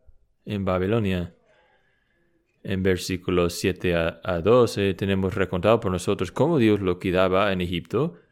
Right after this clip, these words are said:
y en el Mar Rojo, y sin embargo, pecado. Y luego, versículo trece,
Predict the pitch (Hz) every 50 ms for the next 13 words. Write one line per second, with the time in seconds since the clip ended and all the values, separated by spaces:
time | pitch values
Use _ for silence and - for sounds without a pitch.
0 | _ _ _ _ _ _ _ _ _ - - 90 92 90 92 92 87 85 87 87
1 | 87 87 85 82 85 - - 98 90 98 123 131 - - _ _ _ _ - 107
2 | 95 - - 90 92 92 95 127 147 143 139 143 139 135 - - _ _ _ -
3 | 107 101 - 123 127 135 113 95 90 82 - - _ _ _ _ _ _ _ _
4 | - - - 82 82 82 80 80 82 87 87 85 87 85 - 92 87 87 85 85
5 | 85 - 87 85 87 87 - - 92 90 90 90